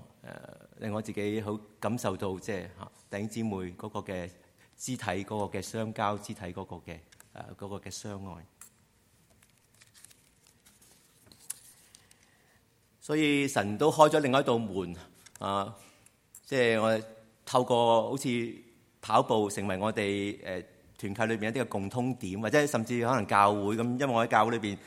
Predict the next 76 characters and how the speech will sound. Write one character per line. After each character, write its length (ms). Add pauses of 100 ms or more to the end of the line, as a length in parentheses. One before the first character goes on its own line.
(240)
都 80
有 140
分 220
享 260
呢 20
啲 280
嘅， 420 (400)
啊， 140
經 160
歷 80
嘅 100
時 180
候， 140
好 100
多 140
弟 80
兄 100
姊 120
妹 120
都 120
走， 200
主 220
動 160
走 100
埋 160
嚟 120
話： 160
「誒， 200 (440)
我， 180
我 140
有 100
跑 220
步 140
喎， 400
不 100
如 60
一 80
齊 220
去 120
跑 280
啦， 120
咁 100
樣 160
好 60
唔 100
好？」 260 (640)
咁 80
慢 140
慢， 140
慢 100
慢 120
發 100
覺， 160
即 120
係 140
神 200
好 80
似， 360 (300)
下， 300
用 180
另 160
外 160
一 40
個 120
嘅 420 (320)
方 220
法， 320
另 140
外 160
一 40
個 120
嘅 260
同， 260
共 200
通 220
點， 220